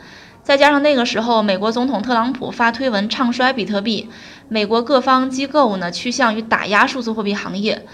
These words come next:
比特币不久就出现了大瀑布，跌破了一万美金，最低点呢跌到九千二百美金左右。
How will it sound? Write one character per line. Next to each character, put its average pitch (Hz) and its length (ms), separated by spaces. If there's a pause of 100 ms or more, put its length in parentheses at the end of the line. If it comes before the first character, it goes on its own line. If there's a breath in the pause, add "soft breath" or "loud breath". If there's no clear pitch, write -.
(340 loud breath)
比 202 120
特 247 100
币 269 160
不 269 160
久 220 200
就 202 180
出 208 200
现 208 160
了 175 100
大 202 220
瀑 220 160
布， 233 360 (260 loud breath)
跌 226 160
破 220 240
了 185 160
一 175 120
万 214 180
美 190 160
金， 233 400
最 233 160
低 226 140
点 214 200
呢 - 100
跌 196 160
到 180 180
九 175 180
千 196 160
二 190 100
百 180 140
美 180 120
金 190 220
左 160 160
右。 190 340